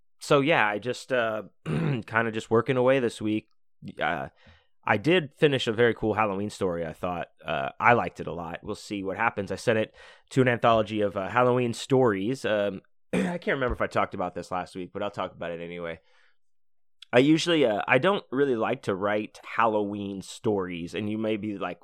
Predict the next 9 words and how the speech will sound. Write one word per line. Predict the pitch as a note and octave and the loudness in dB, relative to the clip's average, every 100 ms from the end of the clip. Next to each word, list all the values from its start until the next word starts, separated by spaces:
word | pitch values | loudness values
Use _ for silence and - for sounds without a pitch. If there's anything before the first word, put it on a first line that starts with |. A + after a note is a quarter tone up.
| - | -6
first | C#3 C#3+ B2 | 0 0 0
of | A#2+ | 2
all, | A2+ G#2+ | 2 2
before | - A2+ G#2+ | 0 -2 -2
we | F#2+ - - - | -4 -16 -20 -6
freak | A2+ G#2+ - | -4 -4 -4
out, | F#2+ E2 - _ - - _ - | -6 -6 -10 _ -20 -20 _ -4
it's | A2 - | -4 -2
not | G#2+ B2+ B2+ | 2 4 4